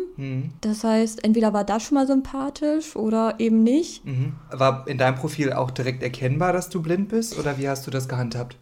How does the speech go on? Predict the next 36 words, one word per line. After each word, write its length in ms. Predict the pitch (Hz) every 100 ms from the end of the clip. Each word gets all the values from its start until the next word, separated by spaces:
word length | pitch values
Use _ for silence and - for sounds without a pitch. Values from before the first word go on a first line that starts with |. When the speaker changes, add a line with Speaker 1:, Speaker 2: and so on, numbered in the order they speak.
| -
Speaker 2:
Eigentlich 360 | 220 262 -
wollte 240 | 214 233 339
ich 80 | 320
es 60 |
erst 220 | 262 262
nicht 240 | 277 269 -
schreiben, 360 | - 233 240
weil 100 | 240
ich 100 | 233
gedacht 400 | 233 226 226 -
habe, 160 | 226 220
so, 340 | 220 214 214 220 - - - -
muss 340 | 190 190 190
nicht. 340 | 190 196 190 -
Also 140 | 214
das 280 | 220 202 - -
macht 300 | 220 233 220
mich 160 | 254 233
als 200 | 214 -
Mensch 380 | 233 247 294 -
nicht 320 | 226 220 -
aus, 320 | 208 226 349
aber 140 | -
ich 80 | 165
Speaker 1:
Mhm. 60 | 151
Speaker 2:
hab 340 | 143 165 -
auch 140 | 214 226
gedacht, 240 | 226 226
wenn 80 | 226
man 100 | 220
sich 80 | 214
dann 140 | 220 220
zum 160 | 220
ersten 220 | 220 220
Mal 80 | 214
trifft, 420 | 214 233 226 -